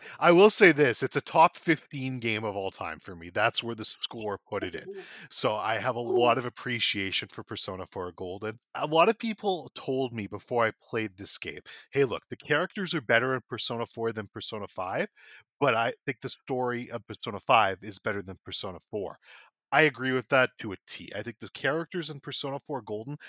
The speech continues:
Speaker 1: especially the main cast of characters, are actually quite a bit better than the characters in Persona five, but I do prefer the story overall in Persona five. That being said, yeah, Persona four Golden is just phenomenal.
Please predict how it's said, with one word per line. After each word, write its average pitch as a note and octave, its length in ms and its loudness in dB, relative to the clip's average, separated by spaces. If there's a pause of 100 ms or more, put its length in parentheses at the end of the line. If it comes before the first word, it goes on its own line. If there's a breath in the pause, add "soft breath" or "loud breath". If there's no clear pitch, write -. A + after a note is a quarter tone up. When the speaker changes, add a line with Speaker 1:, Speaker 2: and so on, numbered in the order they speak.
(160 loud breath)
Speaker 1:
especially F3 540 2
the C3 100 -4
main A#2+ 600 -2
cast F3 420 2
of F3 100 -8
characters, F#3+ 680 -4 (400 loud breath)
are B2 80 -2
actually B2+ 400 2
quite C3+ 260 2
a B2 60 2
bit B2 240 -2
better C#3 220 2
than C3+ 120 -14
the D3 80 -6
characters D3 480 -2
in D3+ 80 -8
Persona D3+ 440 -6
five, D#3+ 300 4 (380 loud breath)
but B2 80 0
I G#2 60 2 (120)
do C#3+ 160 -2
prefer C3+ 360 -4
the A#2+ 100 -6
story A2+ 480 -2
overall G2 500 -6
in A2 140 -8
Persona A2+ 380 -6
five. A2+ 280 -2 (720 soft breath)
That E3 220 10
being D#3+ 220 4
said, C3 400 6
yeah, F2 200 -4 (100)
Persona F3 320 0
four B2+ 160 -4
Golden A2 340 -2
is G2+ 120 -4
just - 220 -6
phenomenal. G2 560 -8